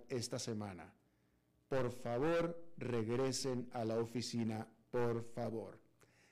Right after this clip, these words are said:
Adams dijo en una conferencia de prensa que en la ciudad más grande de Estados Unidos, el avance de regreso a la oficina alcanzó un máximo de más de solamente treinta y cinco por ciento.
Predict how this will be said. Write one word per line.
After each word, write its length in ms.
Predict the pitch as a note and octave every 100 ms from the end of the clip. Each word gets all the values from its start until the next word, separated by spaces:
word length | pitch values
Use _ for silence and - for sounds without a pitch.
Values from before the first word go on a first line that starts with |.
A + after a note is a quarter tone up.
| _ _ -
Adams 600 | A3+ B3 G3+ A#3 - - - -
dijo 260 | C3 C#3+ D3+
en 60 |
una 180 | C#3+ D#3
conferencia 480 | C3 A2 B2 C3 D3
de 60 |
prensa 560 | - - A2+ G2+ G#2+ - - _ _ _ -
que 100 | G2+
en 80 | A#2
la 140 | G#3+
ciudad 360 | G#3+ F#3 F3 E3+
más 140 | D#3+
grande 260 | D3+ D#3 C#3+
de 60 |
Estados 400 | A2+ C3+ C#3 C#3
Unidos, 540 | B2+ G#2 F2 E2+ - - _ _ _ -
el 140 | A#2
avance 460 | A#2 D3 A3+ A#3 B3+
de 140 | G3
regreso 540 | B2+ B2+ C#3 F3 E3 E3
a 100 | B2+
la 120 | C#3+
oficina 640 | F3 D#3 - A#2+ A2 A#2
alcanzó 640 | - A#2 A2+ B2 A#2 F#3 G#3+
un 160 | G#3+
máximo 720 | G#3 A#3 A3+ - A#3+ B3+ - - - _ _ _ _ _ _ _ _ _ _ _ -
de 160 | B2+ D#3+
más 300 | F#3+ A#3 G#3+
de 80 |
solamente 540 | F3 G#3 F#3 F#3+ F#3+ F#3+
treinta 520 | F3+ C#3+ C3 A#2+ B2+
y 80 | A#2+
cinco 460 | - E3 F3 F#3+
por 280 | F#3+ D3 A2+
ciento. 640 | A2 - D3 B2+ A#2+ -